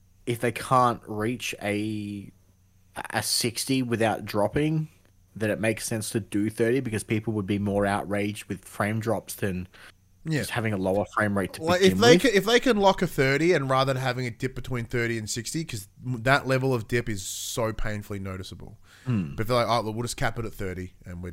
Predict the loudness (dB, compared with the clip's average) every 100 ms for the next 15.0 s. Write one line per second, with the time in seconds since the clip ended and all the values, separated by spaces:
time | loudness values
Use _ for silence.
0 | -6 -4 2 6 8 8 6 6 8 8
1 | 6 2 -14 -6 -2 2 2 2 2 2
2 | 2 0 -2 -2 0 -2 -2 -4 -2 -2
3 | -2 -4 -6 -8 -8 -8 -8 -6 -6 -8
4 | -12 -10 -10 -8 -8 -10 -10 -10 -8 -10
5 | -12 -14 -18 -20 -20 -20 -20 -20 -10 2
6 | 6 8 6 4 4 4 4 2 2 0
7 | 0 4 6 6 4 2 2 0 2 2
8 | 2 0 0 6 8 8 6 4 4 4
9 | 4 2 0 -2 -12 -14 -2 0 2 0
10 | 0 -2 -8 -12 -20 -20 -20 -20 -18 -8
11 | -6 -2 -2 -2 -2 -2 0 2 2 2
12 | -2 0 2 4 2 0 0 -2 0 -2
13 | -4 -12 -20 -20 -20 -20 2 2 4 4
14 | 4 6 4 4 4 6 8 6 2